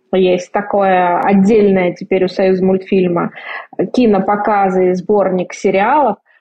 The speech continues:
в котором мы соберём новогодние выпуски. И это тоже для нас некое такое событие, где будем показывать тоже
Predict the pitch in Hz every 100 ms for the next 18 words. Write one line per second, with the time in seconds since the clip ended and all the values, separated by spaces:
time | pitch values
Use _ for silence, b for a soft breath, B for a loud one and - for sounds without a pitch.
0 | _ - 208 226 220 202 202 196 208 269
1 | 254 196 202 202 220 190 185 180 247 285
2 | 233 - - 180 196 196 - 226 226 185
3 | 180 170 180 190 - 185 180 175 170 -
4 | 180 175 185 170 185 240 - - 180 175
5 | 165 160 160 170 185 180 170 - 185 180
6 | 175 175 175 185 180 180